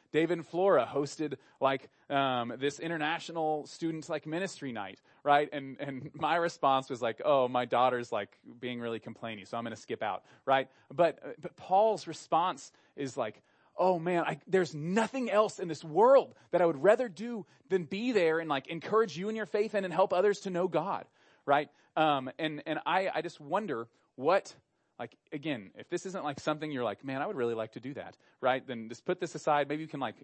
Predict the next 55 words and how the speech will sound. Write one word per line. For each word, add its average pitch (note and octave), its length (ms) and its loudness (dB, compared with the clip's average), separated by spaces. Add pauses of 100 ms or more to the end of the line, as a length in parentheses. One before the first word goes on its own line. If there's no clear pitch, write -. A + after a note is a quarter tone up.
use C3+ 260 -4
it C3+ 80 -2
as A#2 160 -8
a A2 60 -8
question C#3 340 -4
of A#2 60 -12
your A2+ 120 -4
priorities A#2 540 -2
or - 40 -16
something G#2+ 200 -12
like G2 140 -14
that. G2 200 -6
But C3 200 -4 (800)
a C#3+ 60 2
lot D#3 260 -2
of F3+ 60 2
us, D3 100 -6
I A#2+ 60 -10
think G3+ 280 -8
we E3+ 80 -4
really C#3 300 -2
want A#2 300 -4
that, F2+ 280 -8 (340)
but C#3 140 2
we've C#3 140 -4
gotten F3 260 2
to E3 60 -6
the D3 80 -2
habit D3 380 -4
of B2 120 -10
not C3 260 -2
doing B2+ 240 -8
that. F3+ 300 -6 (500)
And, A#2 460 -6
and C3+ 100 -6
maybe E3 200 0
we'll, D#3 200 2
like, A#2 200 -2
one C3 180 -2
day B2 100 -2
we're A#2 60 -2
like, G#2 220 -8
"Well, A3 160 -12
maybe G3+ 200 -10
I, D#3+ 120 -12 (200)
I D3 60 -6
should C#3+ 140 -16
do C#3+ 60 -6
this." C3 80 -8
But D3 200 0 (160)
when D3 120 -2
we E3 80 -2
come G3 240 -2
to F3+ 60 -10
church, - 460 -6